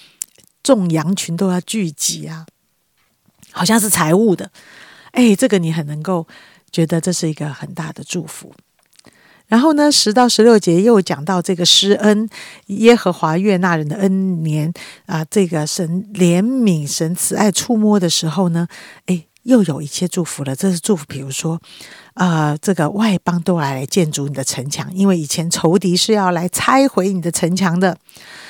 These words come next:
然后呢，万国必要来服侍你，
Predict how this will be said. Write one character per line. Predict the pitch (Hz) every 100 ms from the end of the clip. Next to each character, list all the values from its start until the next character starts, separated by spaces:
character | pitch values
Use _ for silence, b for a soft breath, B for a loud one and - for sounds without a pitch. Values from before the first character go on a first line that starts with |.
| B B -
然 | 220
后 | 294
呢， | 277 269 262 -
万 | 339 302 226
国 | 185 165 165
必 | - 220
要 | 185
来 | 156 151
服 | - 160 156
侍 | - 277
你， | 196 160